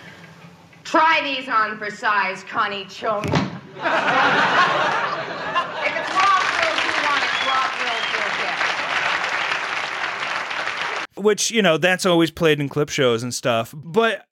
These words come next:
Speaker 2: that then leads to an even funnier update in, I believe, the next episode where she's,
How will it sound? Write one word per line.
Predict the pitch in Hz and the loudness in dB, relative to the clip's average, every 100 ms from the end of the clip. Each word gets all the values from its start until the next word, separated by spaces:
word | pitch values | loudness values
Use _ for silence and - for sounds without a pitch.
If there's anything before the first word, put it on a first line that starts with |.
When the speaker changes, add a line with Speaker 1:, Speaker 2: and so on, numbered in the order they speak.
| _ _ _ _ | _ _ _ _
Speaker 2:
that | 196 220 262 - | -2 2 2 0
then | 185 170 240 214 202 | -2 2 4 6 6
leads | 269 247 190 160 - | 6 4 2 0 -4
to | - 185 | 0 2
an | 180 | 2
even | 208 214 196 | 0 2 2
funnier | 165 - 277 370 370 143 | 0 0 2 2 4 2
update | 113 120 - 127 104 117 - - - | 2 0 0 0 0 -4 -6 -6 -2
in, | 160 156 151 | 2 4 4
I | 147 | 2
believe, | 147 175 180 156 | 2 2 2 2
the | 147 | 2
next | 151 185 - - | 2 2 0 0
episode | 139 131 - 139 127 117 117 113 - - - - | 0 0 0 4 6 6 2 -2 -16 -20 -20 -2
where | 139 160 151 | 2 4 4
she's, | - 175 160 147 139 - | 2 4 4 4 2 -2